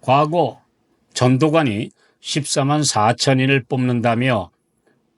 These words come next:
우리나라 세 곳에 신앙촌을 건설했던 적이 있습니다. 오늘날도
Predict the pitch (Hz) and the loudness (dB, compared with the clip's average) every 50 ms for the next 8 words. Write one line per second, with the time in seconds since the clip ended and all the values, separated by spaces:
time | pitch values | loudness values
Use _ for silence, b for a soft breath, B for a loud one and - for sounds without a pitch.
0 | _ _ _ - 113 117 120 120 120 117 120 120 117 - - - 135 139 131 120 | _ _ _ -6 -4 -2 0 2 2 2 2 2 0 0 0 0 2 2 2 0
1 | 123 117 - - 139 135 131 127 - - - 139 135 135 151 156 147 - - 151 | -2 -2 -2 -2 -2 -2 -4 -4 -6 -4 -2 0 0 0 0 -2 -2 -2 -2 0
2 | 160 170 165 135 - 120 120 120 110 123 113 107 101 - 123 117 110 110 110 101 | 0 -2 -2 -2 -2 0 0 0 0 -2 -2 -2 -2 -4 -4 -4 -2 -4 -4 -4
3 | 123 131 113 - - 117 95 90 90 78 - - _ _ _ _ _ _ _ _ | -4 -4 -4 -4 -6 -8 -8 -10 -12 -14 -14 -18 _ _ _ _ _ _ _ _
4 | _ _ _ _ _ _ _ _ _ _ _ _ _ _ _ _ - - 104 120 | _ _ _ _ _ _ _ _ _ _ _ _ _ _ _ _ -2 0 2 4
5 | 127 151 170 170 160 151 147 147 175 135 98 85 | 4 4 4 4 2 2 2 0 0 -2 -2 -4